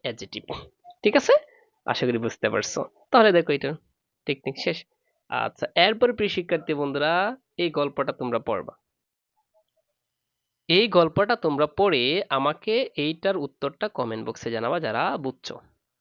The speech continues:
হুম, এই যে দেখো, এক্সপার্ট, মানে এক্সপার্ট, এস আছে, এস আছে, এক্সপার্টস, হ্যাঁ, have, এই যে দেখো, opened। So এইটার উত্তরটা কি হবে আমাকে কমেন্ট বক্সে জানাবা। আর এখন আমি তোমাদেরকে বলি,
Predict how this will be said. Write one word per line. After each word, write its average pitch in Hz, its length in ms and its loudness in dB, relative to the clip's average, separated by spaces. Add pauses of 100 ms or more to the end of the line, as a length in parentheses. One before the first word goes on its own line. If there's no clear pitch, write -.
(260)
হুম, 294 260 -2 (680)
এই 127 160 0
যে 104 100 -2
দেখো, - 260 -8 (720)
এক্সপার্ট, 180 760 2 (280)
মানে 170 120 -4
এক্সপার্ট, 170 480 -8 (200)
এস 156 180 -6
আছে, 156 160 -8
এস 107 200 -6
আছে, - 200 -16 (340)
এক্সপার্টস, 120 680 -4 (520)
হ্যাঁ, 165 420 2
have, - 120 -6 (460)
এই 151 120 4
যে 117 100 -2
দেখো, - 260 -6 (220)
opened। 156 400 0 (1300)
So 202 120 -2 (100)
এইটার 240 360 4
উত্তরটা 180 460 -2
কি 165 240 -4
হবে 143 240 -4
আমাকে 135 280 -4
কমেন্ট 107 320 -8
বক্সে 117 200 -6
জানাবা। 127 380 -2
আর 143 120 4 (100)
এখন 175 280 0
আমি 156 160 2
তোমাদেরকে 110 480 -4
বলি, 135 280 0